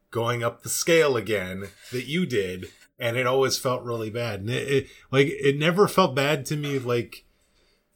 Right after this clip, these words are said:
the, the card, my cards costing one, it's like, well, that's not that big a deal. It's just the fact that I never seem to have any mana compared to my opponent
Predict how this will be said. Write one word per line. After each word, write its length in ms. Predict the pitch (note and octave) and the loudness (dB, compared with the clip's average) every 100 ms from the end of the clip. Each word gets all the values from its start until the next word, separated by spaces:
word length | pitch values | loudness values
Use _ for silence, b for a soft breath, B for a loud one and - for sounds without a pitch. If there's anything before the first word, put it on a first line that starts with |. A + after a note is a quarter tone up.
| _ _ _ _ _ _ _ _ _ _ _ _ _ _ _ _ | _ _ _ _ _ _ _ _ _ _ _ _ _ _ _ _
the, 240 | D3+ C#3 A#2+ | 2 2 0
the 100 | A#2+ | -6
card, 420 | - D#3 E3 C3+ | 0 2 2 0
my 220 | A#2+ C#3+ | 0 0
cards 360 | - E3+ E3+ B2+ | 0 0 0 -2
costing 540 | - D#3 C#3+ - C#3 | -2 -2 0 -4 -6
one, 240 | C#3 E3 E3 | -2 -2 -2
it's 200 | D3 C#3 | -4 0
like, 180 | C#3+ C3+ | -2 -2
well, 220 | B2+ C3+ | -6 -8
that's 340 | B2 C#3 C#3+ - | -2 -2 -2 -4
not 240 | D#3 C#3+ | -4 -2
that 240 | C3+ C3+ A#2+ | -4 -4 -2
big 140 | C3 | -4
a 60 | A#2+ | -4
deal. 340 | A#2 D#3 G#2 | -4 -2 -2
It's 220 | G2 - | -4 -6
just 260 | A2+ G#2 - | -6 -8 -6
the 80 | C3+ | -8
fact 400 | - C3+ B2+ - | -4 -4 -4 -4
that 220 | A#2+ - _ | -4 -4 _
I 140 | - A2+ | -8 -6
never 340 | A#2+ A2+ A#2+ | -6 -4 -4
seem 260 | - C3 A2+ | -4 -6 -4
to 100 | G#2+ | -4
have 240 | A2+ A2 | -4 -4
any 240 | A#2+ A2+ G#2+ | -6 -6 -8
mana 360 | G#2 G#2+ G#2 | -8 -8 -10
compared 420 | G2 G#2+ G2 G#2 | -10 -10 -8 -8
to 80 | F#2+ | -8
my 140 | G2 F#2+ | -10 -12
opponent 500 | F#2 G#2 G2+ F#2+ | -10 -10 -10 -12